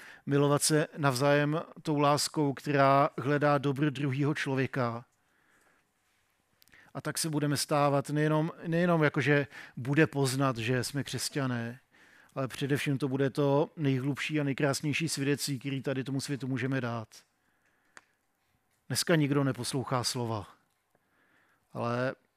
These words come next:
i ty jsou důležitý. Ale ještě důležitější je svědectví života, který zatím stojí. Ježíš neříkal, „Poznají vás podle toho, co budete říkat,“ ale „Poznají vás podle toho, že budete mít stejnou lásku, jako jsem měl já.“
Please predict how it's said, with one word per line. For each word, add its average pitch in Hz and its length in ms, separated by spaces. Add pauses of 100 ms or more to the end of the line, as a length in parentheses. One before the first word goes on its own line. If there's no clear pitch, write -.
(320)
i 151 80
ty 156 120
jsou 147 200
důležitý. 120 600 (680)
Ale 120 100
ještě 135 240
důležitější 135 640
je 127 80
svědectví 135 540
života, 127 340
který 131 260
zatím 127 300
stojí. 113 460 (1400)
Ježíš 151 280
neříkal, 160 360
„Poznají 147 380
vás 143 200
podle 139 260
toho, 143 240
co 147 160
budete 139 360
říkat,“ 127 600 (1200)
ale 120 420
„Poznají 135 400
vás 135 200
podle 135 280
toho, 131 260
že 123 100
budete 131 320
mít 135 160
stejnou 143 360
lásku, 123 380
jako 120 200
jsem 131 180
měl 123 180
já.“ 113 320